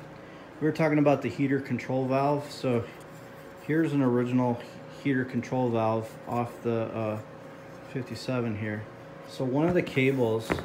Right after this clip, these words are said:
this cable right here that hooks up to this one, when you push it down, it actually t-,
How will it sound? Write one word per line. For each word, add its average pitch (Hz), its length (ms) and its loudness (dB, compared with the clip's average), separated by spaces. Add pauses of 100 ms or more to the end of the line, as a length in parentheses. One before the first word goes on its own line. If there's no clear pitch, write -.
(1500)
this 147 180 -2
cable 127 460 2 (360)
right 123 240 2
here 131 220 2
that 113 60 2
hooks 120 240 -2
up 113 160 -2
to 117 60 -4
this 120 240 -2
one, 110 180 -2
when 120 120 0
you 127 80 -2
push 147 280 -2
it 120 120 -4
down, 117 340 2 (960)
it 143 140 -2
actually 143 380 2
t-, - 160 -8